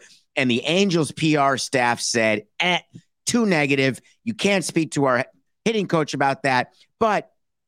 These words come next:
if you want to speak to our manager, that would be okay." So people are naturally saying to themselves, "Is this Artie Moreno trying to control the press,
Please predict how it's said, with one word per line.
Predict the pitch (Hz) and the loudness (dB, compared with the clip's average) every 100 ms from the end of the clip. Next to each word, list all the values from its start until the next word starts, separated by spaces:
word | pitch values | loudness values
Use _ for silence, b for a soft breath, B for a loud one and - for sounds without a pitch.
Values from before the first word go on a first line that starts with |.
| _ _ _ _ | _ _ _ _
if | 143 | -4
you | 156 | 0
want | 175 151 | 0 -2
to | |
speak | - 160 | -2 -4
to | - 135 | -2 -2
our | 113 | 0
manager, | 151 175 147 127 131 113 - _ | 2 2 0 0 0 -2 -8 _
that | 131 117 | -4 -2
would | 107 98 | -4 -2
be | 98 | 0
okay." | 87 80 80 - - _ _ _ _ _ | -2 -4 -8 -10 -18 _ _ _ _ _
So | - 202 156 147 | -2 0 0 -2
people | 165 147 127 123 | -2 -2 0 0
are | 104 | 0
naturally | 104 104 - 82 | 0 -2 -4 -6
saying | - 135 147 | -2 -2 -2
to | |
themselves, | 71 - 73 71 110 117 B B | -4 -8 -6 -2 -2 -2 B B
"Is | 98 98 | -4 -2
this | 123 | -2
Artie | 117 113 117 | 0 0 0
Moreno | 110 104 123 110 | 0 0 2 0
trying | 107 113 107 | 0 -2 0
to | 107 | -2
control | 98 120 104 | -4 -2 -2
the | 90 | -2
press, | - 143 151 | -2 -2 -2